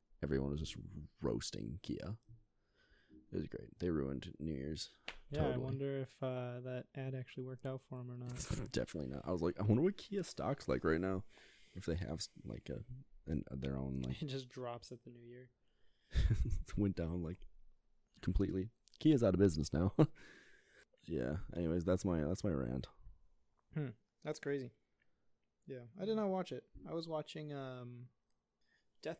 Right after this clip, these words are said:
Speaker 2: to twenty twenty. That, that movie
Speaker 1: Oh, the
Speaker 2: came out.
Speaker 1: Yeah, the comet.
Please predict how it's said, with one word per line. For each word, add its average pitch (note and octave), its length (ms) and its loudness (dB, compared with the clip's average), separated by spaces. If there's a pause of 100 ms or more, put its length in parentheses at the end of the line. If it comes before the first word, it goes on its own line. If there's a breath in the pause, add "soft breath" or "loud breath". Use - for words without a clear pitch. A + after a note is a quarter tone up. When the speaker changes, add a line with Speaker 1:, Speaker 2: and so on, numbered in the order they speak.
Speaker 2:
to G3 80 -2
twenty F3 280 -4
twenty. D3 380 -4 (140)
That, C#3+ 240 0
that D3 120 0
movie C#3 520 0
Speaker 1:
Oh, D#3 100 6
the D#3 80 6
Speaker 2:
came B2+ 140 -2
out. B2 240 -6 (100)
Speaker 1:
Yeah, D2+ 160 2
the D2+ 80 0
comet. D2 380 0